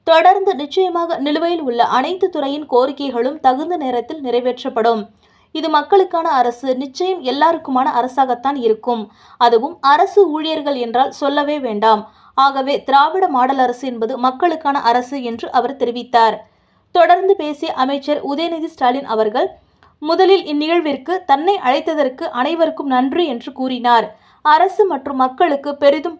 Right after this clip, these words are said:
பக்கபலமாய் உள்ள வருவாய்த்துறையின் வைரவிழா நிகழ்ச்சிக்கு என்னுடைய வாழ்த்துக்களை தெரிவித்துக் கொள்கிறேன்" என்று அவர் கூறினார்.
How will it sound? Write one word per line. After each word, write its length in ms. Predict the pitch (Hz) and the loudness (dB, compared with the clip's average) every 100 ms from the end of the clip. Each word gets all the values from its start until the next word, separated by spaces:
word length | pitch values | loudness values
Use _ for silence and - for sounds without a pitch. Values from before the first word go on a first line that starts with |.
| 269 | 2
பக்கபலமாய் 540 | 262 339 339 320 330 | 2 2 0 -2 -2
உள்ள 280 | 311 262 262 | -4 -2 0
வருவாய்த்துறையின் 720 | - 254 285 320 320 254 269 262 | 2 2 4 2 2 -2 -2 2
வைரவிழா 460 | 247 285 320 320 | 2 2 2 2
நிகழ்ச்சிக்கு 600 | 311 262 262 - 226 277 | 2 -2 -8 -10 -10 -8
என்னுடைய 340 | 254 254 254 247 | -4 -2 -2 2
வாழ்த்துக்களை 540 | 254 311 330 285 294 | 2 2 -6 -6 -6
தெரிவித்துக் 400 | 277 247 254 277 | -2 -4 -4 -6
கொள்கிறேன்" 440 | 226 226 233 240 226 | -2 -2 0 -2 -4
என்று 280 | 262 277 | -6 -4
அவர் 200 | 262 226 | -4 -4
கூறினார். 640 | - 254 240 240 240 196 | -6 -6 0 2 2 2